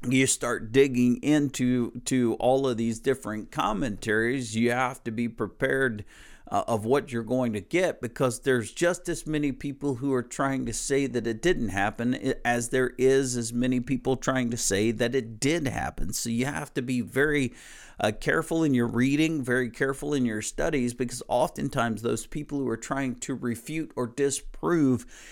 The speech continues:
an event of the Bible to try and generate a, a doubt or a disputation with the Bible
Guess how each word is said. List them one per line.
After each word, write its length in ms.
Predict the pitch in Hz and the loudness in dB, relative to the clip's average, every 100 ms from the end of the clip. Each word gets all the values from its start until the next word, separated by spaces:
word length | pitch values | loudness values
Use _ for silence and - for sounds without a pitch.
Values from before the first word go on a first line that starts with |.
| - - | -12 -2
an 180 | 131 | 2
event 380 | 127 120 151 147 | 2 2 0 0
of 120 | - | -6
the 80 | 135 | -6
Bible 500 | - 139 170 156 123 | -2 0 0 0 -2
to 220 | 117 131 | -2 -4
try 340 | 123 - 147 143 | -4 -2 0 0
and 280 | - 120 110 | 0 -4 -4
generate 720 | 127 143 143 139 147 147 - | -2 0 2 2 0 -2 -4
a, 260 | 120 113 - | -2 -2 -4
a 160 | - 117 | -2 -2
doubt 600 | 101 107 147 165 147 - - | -2 0 2 4 2 -2 -6
or 220 | 117 110 | -4 -4
a 80 | 110 | -2
disputation 960 | 143 151 - 123 - 147 151 127 120 | 0 0 -2 -6 0 0 0 2 2
with 400 | - 131 359 392 | 4 6 6 6
the 120 | - 117 | -2 -2
Bible 580 | 196 143 104 113 117 | 0 0 0 -2 -4